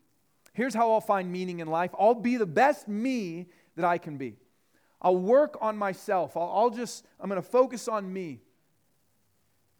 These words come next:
That's how I'll be able to find some sort of meaning. If I just self-improve, if I just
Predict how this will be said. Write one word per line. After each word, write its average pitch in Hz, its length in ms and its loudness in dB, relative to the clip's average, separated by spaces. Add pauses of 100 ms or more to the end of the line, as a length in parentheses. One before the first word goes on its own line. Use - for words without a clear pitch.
(100)
That's 233 260 2
how 240 180 2
I'll 196 140 2
be 185 140 0
able 170 140 0
to 156 60 -6
find 156 380 -6
some 185 240 -4
sort 160 320 -6
of 127 80 -8
meaning. 139 300 -10
If 123 100 -6
I 175 80 2
just 202 240 -8 (220)
self-improve, 220 1000 0
if 151 140 -8
I 156 100 0
just 196 300 -6